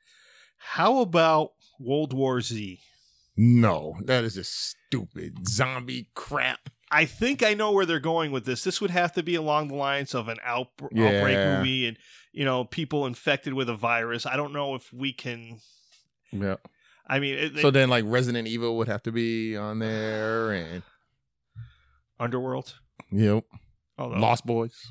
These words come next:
Speaker 1: g-, again, you don't like Underworld. Kate,
Speaker 2: <laughs>
Speaker 1: Kate Beckinsale, Underworld.
Speaker 2: Yeah, well, it was nice watching her, but the movie itself sucked. I was like, "This is just stupid."
Speaker 1: All right. Um,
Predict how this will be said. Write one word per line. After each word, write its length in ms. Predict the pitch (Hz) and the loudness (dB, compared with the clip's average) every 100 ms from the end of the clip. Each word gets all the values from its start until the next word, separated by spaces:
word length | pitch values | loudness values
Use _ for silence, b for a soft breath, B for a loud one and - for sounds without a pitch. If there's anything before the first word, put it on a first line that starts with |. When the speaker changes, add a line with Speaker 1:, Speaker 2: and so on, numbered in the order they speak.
| - - | -20 -20
Speaker 1:
g-, 100 | - | -16
again, 280 | 120 123 110 | -12 -10 -10
you 80 | 113 | -10
don't 160 | 113 104 | -2 4
like 140 | 151 | 4
Underworld. 280 | 110 107 107 | 4 -14 -6
Kate, 180 | 147 180 | 0 0
Speaker 2:
<laughs> 180 | 175 - | 0 -4
Speaker 1:
Kate 180 | 151 - | -6 -6
Beckinsale, 540 | 113 117 123 - 117 | -10 -10 -14 -14 -12
Underworld. 300 | 113 117 - - - - | -12 -14 -20 -20 -20 -8
Speaker 2:
Yeah, 380 | - 123 95 87 | -4 -4 -2 -4
well, 400 | 92 87 92 90 107 98 - _ _ _ - - _ - | -4 -4 -4 -6 -12 -20 -20 _ _ _ -20 -20 _ 0
it 60 | |
was 100 | 147 | 2
nice 200 | 185 190 101 | 4 2 2
watching 280 | 98 - | 0 0
her, 180 | 101 98 | 2 2
but 120 | 90 82 | 0 0
the 60 | |
movie 220 | 90 95 | 2 2
itself 260 | 90 - 85 | 2 0 -6
sucked. 240 | - 71 67 | -6 -8 -4
I 20 | |
was 100 | 104 | -4
like, 100 | 92 | -2
"This 160 | 104 - | -4 -6
is 80 | 78 | -10
just 140 | - | -10
stupid." 520 | - - 80 76 67 - - _ _ _ _ _ _ _ b b b _ | -12 -14 -18 -16 -18 -18 -20 _ _ _ _ _ _ _ b b b _
Speaker 1:
All 180 | 143 143 | -4 -2
right. 240 | 117 107 - _ | -2 -4 -8 _
Um, 520 | 117 117 110 107 104 | -6 -4 -4 -6 -8